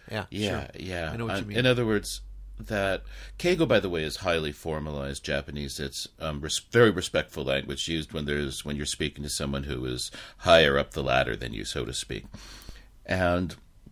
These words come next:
Speaker 2: I've seen them use keigo to, you know, their club leaders or their senpais, and I've seen them be <laughs> completely rude to a professor.
Speaker 1: Hmm.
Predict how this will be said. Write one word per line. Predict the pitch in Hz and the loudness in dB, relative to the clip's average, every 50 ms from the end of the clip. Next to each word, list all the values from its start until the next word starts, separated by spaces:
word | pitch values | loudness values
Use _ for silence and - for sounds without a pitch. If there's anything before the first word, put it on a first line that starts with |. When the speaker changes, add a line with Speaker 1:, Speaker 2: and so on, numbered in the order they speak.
| - - _ - - - - - - - - - | -20 -20 _ -20 -20 -20 -20 -20 -10 -6 4 6
Speaker 2:
I've | 123 117 - | 6 8 8
seen | - 127 123 117 | 6 6 6 6
them | 117 113 104 | 6 4 4
use | 104 104 101 | 2 2 0
keigo | - - - 101 98 101 90 104 101 98 98 98 95 90 - - - - - | 0 0 2 4 4 4 6 4 4 4 4 2 -2 -6 -10 -10 -10 -4 -2
to, | 104 95 87 92 - - | -2 0 0 -2 -4 -4
you | - 92 | -6 -4
know, | 87 87 82 82 80 | -4 -2 -2 -2 -2
their | 82 90 87 | -4 -6 -6
club | - - - 95 90 90 82 80 | -8 -6 0 4 4 4 4 2
leaders | 78 82 82 82 78 87 87 87 87 82 - | 0 0 0 2 2 2 2 2 0 0 -2
or | 92 87 | -4 -2
their | 80 87 85 | 0 0 0
senpais, | - - 85 80 78 - - 87 82 80 78 82 - | 0 0 0 0 -2 -2 -2 0 2 2 2 0 0
and | 95 95 | -2 -4
I've | 92 - | -4 -2
seen | - 85 87 90 | -4 -4 -4 -2
them | 90 98 92 92 92 90 - - - - - - - - | -2 -2 -2 -4 -4 -6 -8 -14 -20 -20 -20 -20 -20 -2
be | - 98 113 110 | 2 2 2 2
<laughs> | - - - | 2 0 0
completely | 110 113 - - 104 107 110 107 110 110 110 | 0 0 0 2 4 4 4 4 4 4 4
rude | 104 107 107 107 104 104 | 6 4 4 4 2 0
to | - 120 104 104 110 | -2 0 0 2 0
a | 107 | 0
professor. | - - 113 101 - 110 107 107 - - 80 73 - - - - _ _ - _ _ - - _ - _ - | -2 -4 -6 0 4 4 4 4 2 0 -4 -6 -8 -12 -20 -20 _ _ -20 _ _ -20 -20 _ -20 _ -12
Speaker 1:
Hmm. | 127 127 113 | -10 -10 -10